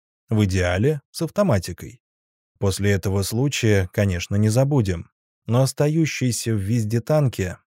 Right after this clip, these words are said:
даже чисто теоретически, не всегда будет иметь возможность добежать к люку. Вождение, управление огнем, например. Как и выходящий,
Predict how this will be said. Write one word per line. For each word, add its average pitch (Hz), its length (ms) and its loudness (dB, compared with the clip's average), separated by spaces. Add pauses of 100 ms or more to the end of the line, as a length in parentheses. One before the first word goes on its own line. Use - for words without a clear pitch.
(120)
даже 131 420 -2
чисто 139 400 -4
теоретически, 123 960 0 (240)
не 120 180 4
всегда 101 480 0
будет 107 320 2
иметь 101 280 2
возможность 110 840 2
добежать 113 540 2
к - 80 -4
люку. 131 420 0 (500)
Вождение, 120 920 0
управление 117 760 2
огнем, 98 380 0
например. 110 560 2 (540)
Как 92 260 -2
и 107 40 0
выходящий, 113 880 -2